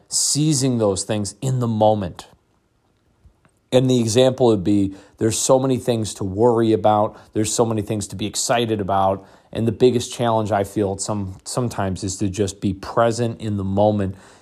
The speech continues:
take a deep breath, and be thankful for the people who are to the left and right of you, uh, or, frankly, also, um, the circumstances of you today,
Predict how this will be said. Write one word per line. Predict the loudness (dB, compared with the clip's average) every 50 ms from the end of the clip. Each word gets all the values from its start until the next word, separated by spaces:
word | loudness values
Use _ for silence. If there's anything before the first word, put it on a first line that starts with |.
| _ _ -12
take | -10 -6 -4 -4
a |
deep | -4 -2 -2 -2 -2 -2
breath, | -2 0 0 2 0 0 -4 -10 -16 -12
and | -10 -8 -6 -4
be | -4 -6
thankful | -6 -4 -2 0 0 0 0 -2 -2 -2 -2 -2
for | -2 -4 -6
the | -6
people | -6 -6 -4 -2 -2 0 2 2 2 2 2
who | 2 2 2 0 -2 -6 -12 -20 -14 -6 -2
are | 0 0
to | 0 -2 -4 -6 -6
the | -4
left | 0 2 2 2 2 0 -4
and | -8 -6 -2 2
right | 4 4 4 2
of | 0 -2 0
you, | 0 2 2 2 0 -4 -12 -20 -20 -16 -2 2
uh, | 2 4 4 2 0 0
or, | 2 4 6 6 6 4 2 0 -4 -8 -12 _ _ _ _ _
frankly, | -4 -2 0 0 0 0 0 2 4 6
also, | 6 6 6 4 2 0 -2 -2 -2 -2 -4 -6 -10 _ _ _ _ -8
um, | -4 -4 -2 -2 -4 -6 -6 -8 -10 -14 -18 _ -10
the | -8 -6
circumstances | -4 -4 -4 -4 -4 -6 -8 -6 -4 -4 -4 -4 -4 -4 -4 -4 -2
of | -2 -2 -2 -2 -6 -10 -16 -20 _ _ _ _ _ _ -18 -18 -16
you | -12 -6 -2 -2 -2 -2
today, | -2 -2 -2 0 0 0 0 -2 -8 -14 -20